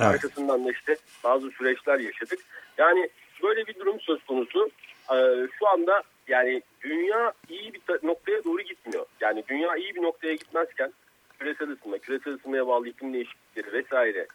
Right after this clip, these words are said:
Speaker 2: yani bunların hepsini bir arada değerlendirdiğimizde dünya iyi bir noktaya gitmiyor. Biz yaptığımız şeylerle, yaptıklarımız ve yapmadıklarımızla dünyanın gittiği kötü noktadan kendimizi daha da kötü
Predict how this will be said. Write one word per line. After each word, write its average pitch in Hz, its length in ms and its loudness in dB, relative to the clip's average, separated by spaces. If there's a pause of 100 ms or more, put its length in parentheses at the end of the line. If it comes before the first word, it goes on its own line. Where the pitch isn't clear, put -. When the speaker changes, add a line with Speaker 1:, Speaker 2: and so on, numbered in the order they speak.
(260)
Speaker 2:
yani 95 220 -4
bunların 117 260 -2
hepsini 127 320 -6
bir 120 40 -2
arada 113 340 -2
değerlendirdiğimizde 113 960 -4 (380)
dünya 170 300 2
iyi 339 200 -8
bir 156 100 -6
noktaya - 360 -4
gitmiyor. 220 380 -2 (320)
Biz 240 180 -8 (560)
yaptığımız 214 540 -2
şeylerle, 214 680 0
yaptıklarımız 240 720 -2
ve 202 60 0
yapmadıklarımızla 180 1080 -2 (460)
dünyanın 214 520 0
gittiği 220 360 -12
kötü - 280 -6
noktadan 233 440 2
kendimizi 240 480 -2
daha 240 200 2
da 247 60 -2
kötü - 300 -6